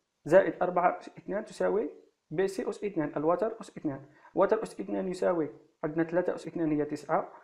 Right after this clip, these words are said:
أربعة أس اثنان هي ستة عشر. نجمعهما، تسعة زائد ستة عشر خمسة وعشرون.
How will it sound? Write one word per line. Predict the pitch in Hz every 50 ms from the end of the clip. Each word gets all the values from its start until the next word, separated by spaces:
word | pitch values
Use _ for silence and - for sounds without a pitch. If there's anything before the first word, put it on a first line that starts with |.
| _ _ _ _ _ -
أربعة | - 165 175 175
أس | 180 - -
اثنان | 160 - 175 175 185
هي | 175 180 180
ستة | 170 175 165 165 170 160 170
عشر. | 156 156 151 - 147
نجمعهما، | 139 160 165 151 147 151 147 147 151 151 156 165 175 196 233 - - - _ _ _ _ _ _
تسعة | - 175 - - 180
زائد | 165 170 175 175 160 -
ستة | - 156 - 160 160 156
عشر | 151 160 160 165 156
خمسة | - - 165 160 -
وعشرون. | 165 160 156 151 147 - 151 170 190 -